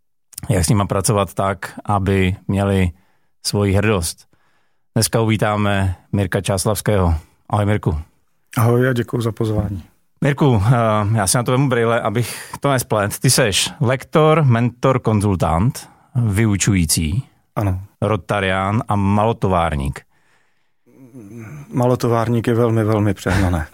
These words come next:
Speaker 1: <laughs> Jak to všecko stíháš?
Speaker 2: Myslím si, že není až tak obtížný, mm, stíhat v momentě, kdy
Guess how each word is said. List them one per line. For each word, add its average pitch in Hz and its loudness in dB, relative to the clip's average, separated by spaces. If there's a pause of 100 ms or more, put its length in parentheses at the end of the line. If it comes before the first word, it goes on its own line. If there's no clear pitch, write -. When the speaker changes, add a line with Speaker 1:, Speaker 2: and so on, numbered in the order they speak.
(240)
Speaker 1:
<laughs> - -16
Jak 98 -2
to 117 0
všecko 123 0
stíháš? 127 0 (520)
Speaker 2:
Myslím 107 -2
si, 120 0
že 120 2
není 113 2
až 107 -2
tak - -6
obtížný, 113 0
mm, 113 -4
stíhat 107 0
v 113 -2
momentě, 107 0
kdy 104 -2